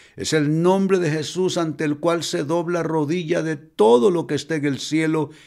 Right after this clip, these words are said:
en la tierra y debajo de la tierra, y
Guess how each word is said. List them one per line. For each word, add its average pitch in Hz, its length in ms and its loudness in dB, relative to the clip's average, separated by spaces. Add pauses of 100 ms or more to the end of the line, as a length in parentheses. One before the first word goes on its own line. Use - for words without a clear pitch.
(240)
en 190 280 2
la 165 180 -2
tierra 180 360 0
y 151 40 2
debajo 156 460 -2
de 160 100 -2
la 156 200 -6
tierra, 175 360 -2
y 160 240 -6